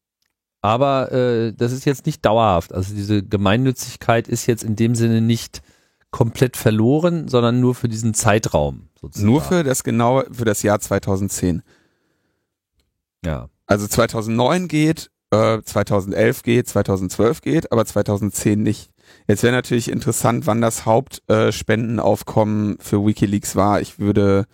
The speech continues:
Speaker 2: vermuten, dass es zweitausendzehn war.
Speaker 1: Das ist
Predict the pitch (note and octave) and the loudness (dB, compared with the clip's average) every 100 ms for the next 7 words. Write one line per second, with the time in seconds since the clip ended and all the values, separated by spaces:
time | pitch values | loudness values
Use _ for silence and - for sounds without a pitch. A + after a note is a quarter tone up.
0 | _ _ - G2+ G#2 A2+ G#2 G2 F#2+ - | _ _ -2 0 2 0 0 0 -2 -2
1 | G2 - F#2 F#2 - G2 E2+ B2 - _ | -2 -2 -4 -2 0 0 0 -6 -10 _
2 | _ _ _ _ - E2+ - - - - | _ _ _ _ 0 0 0 -6 -10 -12
3 | _ _ _ _ _ _ _ F#2 F#2+ - | _ _ _ _ _ _ _ 2 2 0
4 | - - - | -8 -16 -20